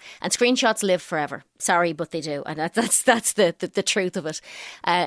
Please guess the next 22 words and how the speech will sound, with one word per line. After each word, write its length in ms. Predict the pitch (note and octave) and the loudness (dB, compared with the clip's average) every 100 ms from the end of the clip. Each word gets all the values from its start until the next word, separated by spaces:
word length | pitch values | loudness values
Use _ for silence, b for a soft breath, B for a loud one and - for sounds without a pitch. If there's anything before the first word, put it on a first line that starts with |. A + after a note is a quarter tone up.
| - | 2
anytime 480 | G#3+ B3 B3 G#3 G3 | 2 4 4 2 0
you 100 | F#3 | -2
do 160 | F#3 | -2
something 320 | F3 F#3+ F3 | -2 -4 -4
wrong, 140 | E3+ E3+ | -4 -2
if 80 | - | -4
somebody 260 | F#3+ F3 | -6 -4
screenshots 640 | F3 - F#3 F#3 F#3 F3+ | -4 -2 -2 0 -2 0
it, 180 | F#3 E3+ - | -2 -4 -6
they 200 | E3+ F#3 | -4 -2
can 120 | F#3+ | -2
have 160 | G3+ G3 | -2 -2
a 40 | |
copy 360 | G3+ G3 F#3+ G#3+ | -2 -4 -4 -6
of 80 | F#3+ | -4
it, 240 | G3+ G3+ | -4 -6
and 120 | E3+ | -8
then 140 | D#3 D#3+ | -8 -4
they 100 | E3+ | -6
can 160 | F3 G3+ | -4 -4
share 360 | - F3 F3+ | -2 -2 -2
it, 100 | F3+ | -4